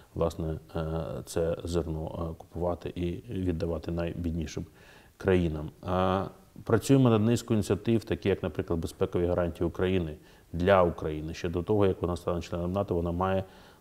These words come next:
отримати гарантії своєї безпеки. Тут робота триває, але вона значно просунулася. Навіть якщо ми будемо міряти від початку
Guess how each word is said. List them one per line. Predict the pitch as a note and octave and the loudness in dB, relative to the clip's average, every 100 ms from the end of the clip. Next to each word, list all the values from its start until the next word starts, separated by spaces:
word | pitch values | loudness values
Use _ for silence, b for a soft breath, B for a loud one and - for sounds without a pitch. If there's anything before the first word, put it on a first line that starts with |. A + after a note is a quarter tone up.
| - | -10
отримати | - F#2 F#2 F2 | -6 -2 0 0
гарантії | F2+ F2+ F2 F2 | -2 -2 -2 -4
своєї | E2+ F2 E2+ | -4 0 0
безпеки. | E2+ - D#2+ - | -2 -6 -10 -8
Тут | - G2+ - F#2+ | -4 -4 -2 0
робота | F2+ E2+ F#2+ F2+ F2 E2+ b b b | 2 2 -2 0 -2 -2 b b b
триває, | - F2+ F2+ G#2+ G2+ F#2 F#2 - - - | 0 2 6 6 6 2 0 -8 -20 -10
але | - F#2 | -2 0
вона | F2+ F#2 | 2 2
значно | E2+ F#2+ - F2 | 0 -2 -2 -6
просунулася. | - - - G#2 F#2 - F#2 - B B B | -4 -6 -2 0 -2 -2 -6 -6 B B B
Навіть | E2+ E2+ E2+ | -2 0 0
якщо | D#2 - E2 | -4 -6 -4
ми | D#2+ | -2
будемо | D#2+ E2 | -2 0
міряти | E2+ E2+ E2 | 0 0 -2
від | D#2+ - | -4 -4
початку | E2+ - D#2+ - | -6 -4 -6 -6